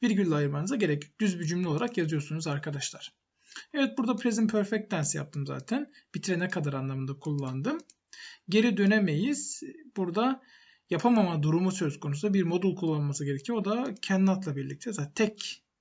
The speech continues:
modul zaten cannot ya da can't kullanabiliyor tabii ki. Go back phrasal verb'ünü kullandım. Geri dönmek anlamında. Ve aynı zamanda office arrangement, şu küçük de yazabiliriz. Ofis düzenlemesi, arrangement düzenleme zaten isim olarak kullanılmıştır.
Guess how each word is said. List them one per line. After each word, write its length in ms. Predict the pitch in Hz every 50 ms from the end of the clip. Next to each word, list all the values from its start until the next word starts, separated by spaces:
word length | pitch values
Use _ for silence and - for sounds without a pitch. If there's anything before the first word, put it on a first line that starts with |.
| _ _ -
modul 260 | 170 156 143 151 139
zaten 420 | 131 135 127 123 127 214 220 214 202
cannot 440 | - - 175 151 147 170 208 208 190
ya 100 | 160 156
da 120 | 165 151
can't 560 | - - 185 185 151 139 139 - - - - _ _ _ _ _ _ _ _ -
kullanabiliyor 600 | - 190 165 143 139 151 208 220 202 170 160 151
tabii 220 | - 147 135 143
ki. 100 | 147 -
Go 280 | 233 - 214 208 208 190
back 160 | 202 220 214 - - -
phrasal 400 | - - 208 202 190 175 180 165
verb'ünü 300 | 165 170 165 170 185 196
kullandım. 380 | 190 190 165 143 147 196 247 220
Geri 180 | 175 165 165 165
dönmek 340 | 175 160 151 151 151 -
anlamında. 600 | 160 143 139 135 131 127 135 139 160 247 285 285 - _ - - - - - _ -
Ve 60 | -
aynı 200 | 214 214 220 220
zamanda 340 | 190 185 170 165 185 196 - - - -
office 400 | 220 208 214 - 262 254 240 - - - -
arrangement, 800 | 214 208 190 202 220 226 233 220 - - 214 220 226 220 226 - - - - _ _
şu 220 | - - - -
küçük 300 | - - 233 - 269 -
de 60 | - 147
yazabiliriz. 640 | 139 131 143 135 135 143 156 - - - - _ _ _ _ _ _ _ _ _ _ - - - - - - -
Ofis 320 | - 190 175 240 226 208
düzenlemesi, 720 | - 185 156 147 147 139 139 131 131 131 131 - - 262 240
arrangement 480 | 208 196 202 196 190 190 - 240 226 -
düzenleme 500 | 202 165 165 165 165 165 170 180 190 185
zaten 340 | 160 143 120 - - 190 190
isim 320 | - 143 - 208 190 165
olarak 280 | 156 147 131 131 - -
kullanılmıştır. 600 | - 143 139 135 135 131 135 139 - - 277 -